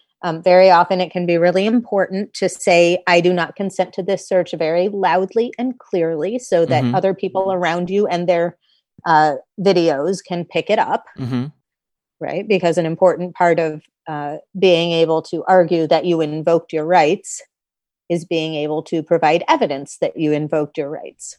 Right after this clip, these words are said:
Speaker 2: Right.
Speaker 1: Right? So you want witnesses, you want people's video to reflect that you said you didn't consent to a search.
Speaker 2: Yeah, one of the things
Speaker 1: This, uh,
Speaker 2: Go ahead.
Speaker 1: Well, again, this doesn't mean that they're not going to search you.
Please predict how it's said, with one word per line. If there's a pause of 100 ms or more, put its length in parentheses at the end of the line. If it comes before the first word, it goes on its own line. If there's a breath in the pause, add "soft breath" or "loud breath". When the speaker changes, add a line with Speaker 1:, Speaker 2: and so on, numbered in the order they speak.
(120)
Speaker 2:
Right. (640)
Speaker 1:
Right?
So
you
want
witnesses,
you
want (720)
people's
video
to
reflect
that
you (1000)
said
you
didn't
consent
to
a
search. (720 soft breath)
Speaker 2:
Yeah,
one
of
the
things
Speaker 1:
This,
uh, (200)
Speaker 2:
Go
ahead. (840)
Speaker 1:
Well,
again,
this
doesn't
mean
that
they're
not
going
to
search
you.